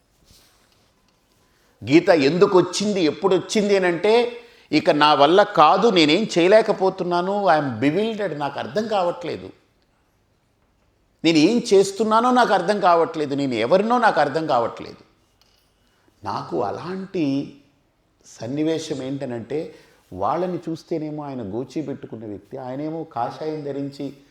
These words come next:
అన్నిటినీ త్యాగం చేసిన వ్యక్తి, ఆయన చూస్తే జగద్గురు, దైవము.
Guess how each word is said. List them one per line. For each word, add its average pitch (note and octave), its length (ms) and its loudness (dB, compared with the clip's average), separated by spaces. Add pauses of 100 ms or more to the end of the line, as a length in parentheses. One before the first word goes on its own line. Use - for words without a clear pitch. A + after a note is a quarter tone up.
(240)
అన్నిటినీ E3 440 -4
త్యాగం C#3 440 -2
చేసిన B2 320 -8
వ్యక్తి, G2 260 -6
ఆయన A#2+ 280 2
చూస్తే D3+ 520 -4
జగద్గురు, B2+ 800 -6 (480)
దైవము. C#3 840 -2